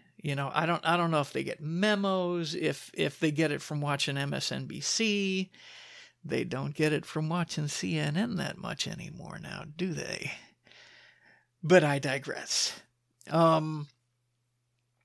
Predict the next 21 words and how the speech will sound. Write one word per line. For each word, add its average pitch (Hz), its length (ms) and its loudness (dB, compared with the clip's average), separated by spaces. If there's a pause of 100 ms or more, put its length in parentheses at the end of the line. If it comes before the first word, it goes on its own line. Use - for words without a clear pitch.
(500)
but 180 120 2
anyway, 170 680 0
they, 180 260 -10
they, 220 260 0 (960)
N 226 180 0
B 208 140 4
C, 190 680 4
M 185 120 2
S 180 180 2
N 175 140 0
B 175 80 0
C, 170 240 0
C 175 220 0
B 151 180 2
S, 143 200 2
a-, 202 240 0
any 214 160 2
one 175 200 2
of 139 80 -2
those, 147 340 0 (1040)
uh, - 320 2